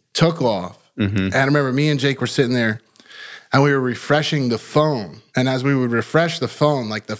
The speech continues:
Speaker 1: the Facebook app,
Speaker 2: Uh-huh.
Speaker 1: it would say, you know, "twenty-one hundred shares,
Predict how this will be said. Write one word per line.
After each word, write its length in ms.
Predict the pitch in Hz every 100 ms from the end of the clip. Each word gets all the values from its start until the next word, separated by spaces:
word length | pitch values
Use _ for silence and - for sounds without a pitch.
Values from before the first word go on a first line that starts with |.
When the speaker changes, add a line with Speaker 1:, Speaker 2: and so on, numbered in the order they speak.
| -
Speaker 1:
the 80 | 117
Facebook 420 | 131 135 151 147
app, 200 | 156 110
Speaker 2:
Uh-huh. 160 | 95 98 - -
Speaker 1:
it 60 |
would 140 | 135 123
say, 380 | 135 120 110 - _ -
you 100 | 135
know, 140 | 107 - _ -
"twenty-one 380 | 127 123 110
hundred 200 | 107 101
shares, 320 | - 82 69